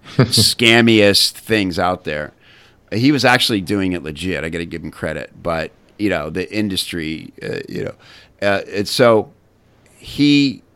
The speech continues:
sort of, like, manipulated me into working with him 'cause I, I had no interest, but he, um, knew he could trust me. And he's like, "Look, I've got all these phone dogs out there,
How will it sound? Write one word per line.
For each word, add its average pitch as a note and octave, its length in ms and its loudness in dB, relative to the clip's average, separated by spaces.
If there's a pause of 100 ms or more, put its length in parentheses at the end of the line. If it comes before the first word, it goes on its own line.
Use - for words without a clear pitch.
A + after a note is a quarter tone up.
(160)
sort A#2+ 280 2
of, F#2+ 140 -2
like, G2+ 360 0
manipulated G#2 760 0
me F#2+ 260 -2
into F#2 680 -2 (120)
working F#2+ 540 -2
with F2+ 180 -2
him E2+ 520 -6
'cause F#2+ 160 -6
I, F#2 160 -2 (100)
I G2 60 -4
had F#2 180 -6
no G2 160 -2
interest, E2 500 -6
but E2+ 140 -10
he, G2 240 -8 (720)
um, E2+ 520 -4 (760)
knew A#2 360 0
he A#2 180 0
could G#2 180 -4
trust - 460 -4
me. D#2 420 -8
And E2+ 360 -6
he's F2 200 -8
like, E2+ 160 -8
"Look, F#2 380 -6 (380)
I've F2+ 140 -10
got G2+ 140 -2
all G#2 220 2
these F#2+ 400 -2
phone G#2+ 460 -2
dogs E2 400 -6
out D#2+ 240 -6
there, D2 380 -4